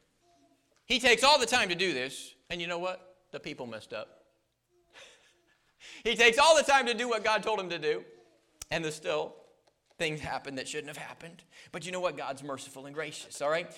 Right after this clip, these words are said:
Le-, how do we lead our family to worship? How do we lead ourselves to worship? In our text, we see the power and influence of one individual, one man of God. Moses led them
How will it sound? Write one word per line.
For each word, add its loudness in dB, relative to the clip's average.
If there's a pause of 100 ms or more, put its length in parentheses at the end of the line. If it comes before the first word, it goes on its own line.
(160)
Le-, -4
how 0
do 0
we -4
lead -4
our 2
family -4
to -12
worship? -6
How -2
do -4
we -6
lead -6
ourselves -6 (160)
to -8
worship? -10 (580)
In -6
our -4
text, -6
we -6
see -8
the -4
power 2
and 0
influence -6 (480)
of 2
one 0 (240)
individual, -2
one -2
man -4
of -8
God. 0 (300)
Moses -4 (140)
led 0
them -2